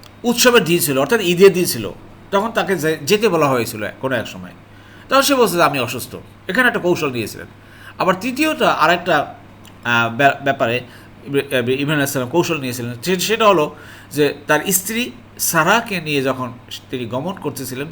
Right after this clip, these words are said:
তখন এক জনপদের উপর দিয়ে যাচ্ছিলেন, আর সেই জনপদের, আহ,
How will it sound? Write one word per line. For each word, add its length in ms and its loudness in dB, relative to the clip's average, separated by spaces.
তখন 200 2
এক 120 2
জনপদের 460 0
উপর 200 -2
দিয়ে 160 -4
যাচ্ছিলেন, 380 -2
আর 120 2
সেই 180 0
জনপদের, 500 2
আহ, 320 0